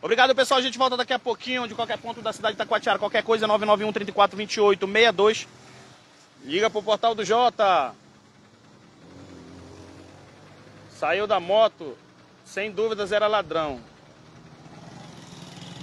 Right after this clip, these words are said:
Correu atrás do ladrão. E no final o ladrão falou contigo. <laughs> Não, não, não é ele não. O, sabe por que que eu liberei o rapaz lá?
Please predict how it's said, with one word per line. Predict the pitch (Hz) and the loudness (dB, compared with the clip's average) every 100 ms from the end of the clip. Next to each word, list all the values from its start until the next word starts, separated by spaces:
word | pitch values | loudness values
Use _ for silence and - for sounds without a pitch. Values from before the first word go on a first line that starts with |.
| - - - - - - - - | -16 -16 -16 -16 -18 -18 -18 -8
Correu | 175 170 202 214 | -2 0 2 2
atrás | 190 196 190 | 2 -2 0
do | |
ladrão. | 190 165 151 180 202 202 180 - - - - - - - - - - | 0 -2 -2 -4 -4 -8 -14 -20 -20 -20 -20 -20 -20 -20 -20 -20 -14
E | 135 | -8
no | 170 190 | -6 -4
final | 202 165 170 196 185 | -6 0 2 2 2
o | 190 | 0
ladrão | 180 170 185 185 | 0 0 -4 -4
falou | 196 175 175 202 196 - - - | -2 0 0 -2 -4 -12 -20 -14
contigo. | 190 185 - 208 208 147 123 - - | -10 -10 -8 -4 -4 -6 -10 -12 -20
<laughs> | - - | -20 -16
Não, | 143 180 220 214 208 - 180 - 180 - 175 - - - - - | 0 4 4 2 -2 -2 -2 0 0 2 4 4 2 -16 -16 -10
não, | 165 190 220 220 | 2 8 10 8
não | 208 | 6
é | 214 214 | 4 2
ele | 202 | -4
não. | 170 185 190 165 - | -4 -4 -4 -6 -8
O, | 175 180 | -8 -6
sabe | 151 240 254 | -2 -2 0
por | 226 | -4
que | 226 | -4
que | 214 | -4
eu | |
liberei | 202 180 170 170 | -4 -4 -2 -2
o | |
rapaz | 156 170 160 | -4 -4 -2
lá? | 196 196 | 0 0